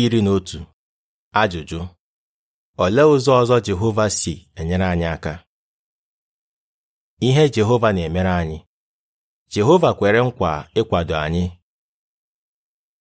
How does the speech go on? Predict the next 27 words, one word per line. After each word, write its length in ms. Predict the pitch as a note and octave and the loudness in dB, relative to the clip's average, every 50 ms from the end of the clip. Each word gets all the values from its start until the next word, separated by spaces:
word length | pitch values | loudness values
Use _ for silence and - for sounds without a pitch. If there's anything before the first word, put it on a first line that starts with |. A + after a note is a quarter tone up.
| _ _ A2+ | _ _ 0
Abụ 220 | C#3+ D3+ A#2 A2 A2+ | 0 0 2 2 2
Ọma 200 | A#2+ A#2+ B2+ B2 | 4 4 2 0
nke 200 | A2 G2+ - - B2 | 0 -2 -4 -2 -2
iri 180 | A#2+ A#2 B2 A#2 | 0 0 0 -2
itoolu 360 | A#2 - - A2+ A2+ G#2+ A2+ G#2 | -2 0 0 0 0 0 0 0
na 100 | G2+ F#2 F2 | 0 -2 -2
anọ, 240 | E2+ E2+ F#2 G2 F#2+ G2+ G#2 - _ _ | -2 0 0 0 -2 -4 -6 -12 _ _
amaokwu 360 | - F#2+ F#2 G#2+ B2+ C#3 - C#3 | -6 -4 -2 -2 -2 -2 0 0
iri 160 | A#2+ A#2+ A#2+ | 0 2 2
na 80 | A2+ G2+ | 0 0
asatọ 320 | F2+ F2 - G#2+ - G2+ G2 F2+ | 0 0 -2 -2 -2 -2 -2 -2
sịrị, 280 | - D#2+ D2 C#2 C2 - _ _ _ _ _ _ _ _ _ _ _ _ _ _ _ - | -2 -4 -6 -8 -12 -18 _ _ _ _ _ _ _ _ _ _ _ _ _ _ _ -4
"Mgbe 200 | A#2 A#2 A#2+ C3 | -2 2 2 2
m 80 | E3 F#3+ | 2 2
sịrị, 340 | - - - F#2+ E2 D#2 D2+ - _ _ _ _ _ _ _ _ _ _ _ _ - | 0 0 -2 -2 -6 -6 -12 -16 _ _ _ _ _ _ _ _ _ _ _ _ 0
'Ụkwụ 300 | C#3+ D#3+ E3 - - E3+ | 2 2 2 2 2 2
m 100 | D#3+ D3+ D3 | 2 2 2
na-amịchapụ 560 | C3+ A2+ F#2+ G2 A2 A#2+ - - F#2 F2 - A#2 | 0 0 0 0 0 -2 0 0 -2 -2 0 0
amịchapụ,' 640 | G#2+ G2+ G#2 G2+ - - D#2+ D2 - - F2 E2 F2 F2 - _ _ _ _ _ _ _ _ _ _ _ _ _ _ _ _ _ | 0 0 0 -2 -4 -4 -6 -6 -6 -6 -6 -6 -6 -8 -14 _ _ _ _ _ _ _ _ _ _ _ _ _ _ _ _ _
Jehova, 640 | F2+ - G2+ G2 F#2 F#2+ A#2 B2 A#2 F2+ E2+ E2 D2+ C#2+ - _ _ _ _ _ _ _ _ _ - | -8 -4 -2 -2 0 0 0 0 0 0 -4 -6 -6 -8 -12 _ _ _ _ _ _ _ _ _ -2
ị 60 | - D3+ | -2 0
nọ 120 | D3 A#2+ G#2 | 0 0 0
na-akwado 580 | A2+ B2 A#2+ A2+ G#2 - G#2 F2+ F2 F#2 G#2 G#2 | 2 2 2 0 0 0 -2 -4 0 0 2 2
m 100 | G2+ F#2+ F#2 F#2 F2+ - _ | 2 0 -2 -2 -6 -8 _
n'ihi 260 | F2+ G#2+ A2 G2+ G2 | -4 -2 0 0 0
ịhụnanya 480 | F#2+ F2+ F#2 F#2+ F2+ D#2+ D#2+ E2 E2+ E2+ E2 | 0 0 -2 -2 -2 -4 -4 -4 -4 -4 -6
gị." 160 | - D#2+ | -8 -10